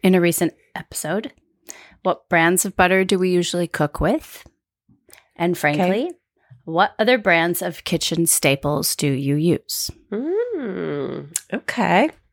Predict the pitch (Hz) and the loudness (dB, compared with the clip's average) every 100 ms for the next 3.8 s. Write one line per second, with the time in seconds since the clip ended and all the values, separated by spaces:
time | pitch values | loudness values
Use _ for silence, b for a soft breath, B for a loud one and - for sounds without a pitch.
0 | _ 294 - - 302 330 349 359 _ B | _ -6 -6 0 2 2 0 -4 _ B
1 | B B B B B B B B _ _ | B B B B B B B B _ _
2 | 214 247 330 330 320 349 320 285 214 175 | 2 4 4 4 4 4 4 4 4 4
3 | 165 175 160 151 143 143 160 | 2 2 2 4 2 2 0